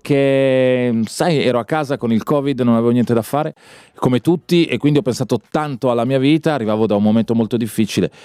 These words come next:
e quindi il disco è molto, eh, intimo, eh, riflessivo. Million Dollar Baby, abbiamo detto che è un singolo che funziona molto, e io sono sempre curioso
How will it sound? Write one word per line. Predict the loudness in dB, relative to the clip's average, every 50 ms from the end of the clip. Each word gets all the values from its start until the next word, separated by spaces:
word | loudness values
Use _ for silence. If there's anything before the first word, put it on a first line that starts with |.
| -20 -8 -4
e | -4 -2
quindi | 0 2 2 2
il | 2 2
disco | 2 0 0 0 -2 0 0 0
è | 2
molto, | 2 2 2 2 0 -2 -2 0 2 2 2 2 2 0 -2 -8 -18 -20 -8 -4
eh, | -2 0 0 0 0 -2 -2
intimo, | 0 2 2 2 2 2 0 0 2 2 2 0 0 0
eh, | 0 2 2 2 2 2
riflessivo. | 0 0 0 -2 -2 -2 -2 -4 -6 -4 -4 -2 -4 -4 -6 -12 -20 -12 _ 0
Million | 2 2 4 2 2 2
Dollar | 2 2 2 2 0 0
Baby, | 0 0 0 0 0 0 0 0 -2 -2
abbiamo | -4 -2 -2 0 0 0
detto | 0 0 0 0
che | -2 -2
è |
un | -2 -2
singolo | -2 -2 0 2 2 0 0
che | -2 -4
funziona | -2 0 0 2 2 2 0 0 0
molto, | 0 0 0 0 0 2 2 2 2 2 0
e | 0
io | 2 2 0
sono | 0 -2 -2 -2
sempre | -2 -2 0 -2 -2 -2 -6 -18 -20 -20 -12
curioso | -2 0 2 4 4 4 4 2 2 0 0 -2 -2